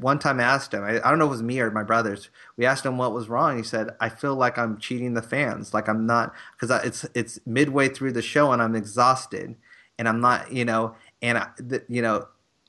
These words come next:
I can't give them the, the performance that they deserve."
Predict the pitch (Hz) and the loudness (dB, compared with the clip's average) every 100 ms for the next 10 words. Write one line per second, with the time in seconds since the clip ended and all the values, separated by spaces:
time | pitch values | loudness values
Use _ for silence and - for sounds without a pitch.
0 | _ _ 113 113 - 139 123 135 135 120 | _ _ 0 0 0 -4 -2 2 2 2
1 | 117 110 107 107 107 - 110 117 - 127 | 0 0 -6 -10 -12 -10 -8 -8 0 0
2 | 120 113 - 101 107 101 101 113 113 82 | 2 -2 -4 -4 -2 -2 0 2 2 0
3 | - _ | -10 _